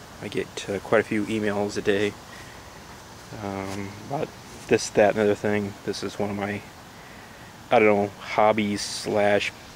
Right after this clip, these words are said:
professions, I guess would be it. Um, I guess if you get paid for something, you're a professional. And, uh, I've worked on a number of these over the years. I'm not gonna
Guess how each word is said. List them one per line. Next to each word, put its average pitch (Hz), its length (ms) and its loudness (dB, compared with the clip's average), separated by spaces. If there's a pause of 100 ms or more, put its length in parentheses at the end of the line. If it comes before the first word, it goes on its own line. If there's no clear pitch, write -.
(200)
professions, 107 1040 -4
I 101 80 0
guess 101 300 -2
would 101 120 -4
be 104 280 -4 (180)
it. 107 260 0 (500)
Um, - 360 -8 (1900)
I - 60 -2
guess 127 180 6
if 120 80 2
you 110 60 4
get 107 140 2
paid 107 260 6
for 107 100 0
something, 101 360 2
you're 101 100 2
a 98 40 2
professional. 101 640 -2 (440)
And, 107 420 -4
uh, 113 140 -2 (1800)
I've 135 120 8
worked 127 220 8
on 107 100 8
a 104 80 6
number 107 260 6
of 101 40 6
these 101 220 2
over 101 160 6
the 98 80 -2
years. 101 560 2
I'm 101 160 -2
not 101 160 -4
gonna 104 260 -6